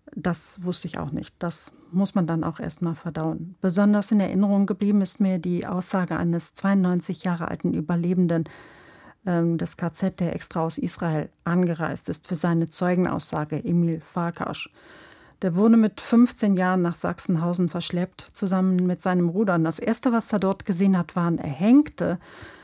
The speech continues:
an einem Fußballtor. Und da haben die S-S-Männer zu dem Jungen gesagt: „So wird es euch auch ergehen, wenn ihr hier nicht gehorcht.“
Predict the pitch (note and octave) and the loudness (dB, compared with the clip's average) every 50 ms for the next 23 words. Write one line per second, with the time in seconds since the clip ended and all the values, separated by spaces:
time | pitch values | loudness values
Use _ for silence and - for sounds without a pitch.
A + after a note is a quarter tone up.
0 | - - - - - G3 G3 - - - - - D#3+ - - - D#4 F4+ - - | -20 -20 -12 -2 0 0 2 2 2 2 2 0 0 -2 0 2 2 2 2 -2
1 | - - - C#3+ - - - F3 E3 D#3 D#3+ F#3 F#3+ G3 G3+ A3 A3+ A3 G#3 G#3+ | -6 -6 -6 -6 -8 -4 -4 -2 0 0 0 0 0 2 2 4 4 4 2 2
2 | - - F3+ - - - C4+ - - - B3+ A#3+ A3 G#3 G3+ - - A3 G3 G#3 | -2 -2 -4 -4 -4 -4 -4 -2 2 4 6 6 6 4 2 0 -2 0 4 4
3 | G3 F#3+ F#3 G3+ G#3+ A#3 A#3 A3 G#3 G3 F#3 F3+ F#3+ F#3 F#3+ F#3 - - - - | 6 6 6 6 6 6 6 6 4 2 2 0 0 0 0 -2 -6 -16 -12 -4
4 | G3 A3 A#3 A3 A#3 A3+ A3+ - G#3 G3 F3+ - - F#3 F3+ - G3+ F#3+ - F#3 | 0 0 2 2 0 0 0 -2 0 -2 -2 -2 -2 -4 -2 -2 -4 -4 0 0
5 | F3+ F3 - - F#3 E3 F#3 F#3+ G3 F#3+ - C4+ - G3 G#3 G3+ - G#3+ G3 F#3 | 0 0 0 -2 -4 -2 0 2 2 0 0 -2 0 0 0 0 0 0 2 2
6 | F3 E3+ - - - F3 D#3+ C#3 D#3+ - - - - _ | 2 0 0 -4 -6 -6 -6 -6 -6 -10 -10 -12 -14 _